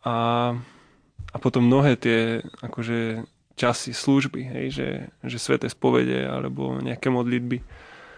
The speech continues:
nejaké duchovné sprevádzania a tak, že tí ľudia prídu a,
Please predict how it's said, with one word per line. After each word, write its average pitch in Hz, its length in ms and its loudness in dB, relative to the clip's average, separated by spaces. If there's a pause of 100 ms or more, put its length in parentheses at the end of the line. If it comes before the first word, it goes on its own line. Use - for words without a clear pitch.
(240)
nejaké - 200 -4
duchovné 120 340 2
sprevádzania 120 720 2
a 117 80 -2
tak, 123 160 2
že 120 100 -4
tí 123 140 0
ľudia 135 220 4
prídu 135 420 4
a, 127 240 4